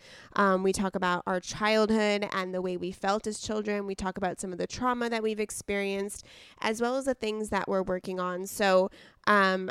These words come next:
I get pretty vulnerable in this and share a story that I never thought I would share on the podcast. So look out for that one. Um, but yeah, Maho is such a treat. And, and I think Mads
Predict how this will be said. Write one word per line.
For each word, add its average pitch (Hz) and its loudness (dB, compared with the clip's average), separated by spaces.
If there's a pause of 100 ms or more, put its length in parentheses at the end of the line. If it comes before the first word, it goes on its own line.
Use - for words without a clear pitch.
(120)
I 208 2
get 190 -2
pretty 190 -4
vulnerable 180 -6
in 180 -4
this 180 -8
and 185 -10
share 180 -4
a 185 -4
story 180 -6
that 180 -8
I 175 -4 (260)
never 180 -4
thought 185 -6
I 180 -4
would 180 -4
share 185 -6
on 175 -6
the 180 -6
podcast. 190 -6
So 180 0 (480)
look 185 -2
out 185 2
for 190 -4
that 180 4
one. 202 0 (400)
Um, 196 4
but 202 4
yeah, 190 6
Maho 214 2
is 202 -2
such 190 -4
a 185 -6
treat. 175 -4
And, 175 -4
and 190 -2
I 190 -2
think 214 -2
Mads 180 -2